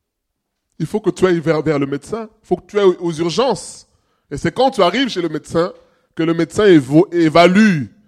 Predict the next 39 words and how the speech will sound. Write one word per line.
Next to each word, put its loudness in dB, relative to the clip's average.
ton -4
état. -4
Si -14
tu 2
as 4
besoin 0
d'assistance -8
respiratoire, -14
ben -12
il -10
s'occupe -12
de -8
ton -10
cas. -20
Mais -2
tu -2
viens 2
à 4
lui, -2
tu -10
viens -2
te -10
dire, -8
te -10
donner. 0
Souvent, 2
les 4
médecins 0
ont 0
cette 0
phrase-là 0
quand -4
tu -10
viens 0
au 0
cabinet, -4
ils -8
disent, « -14
Mais -8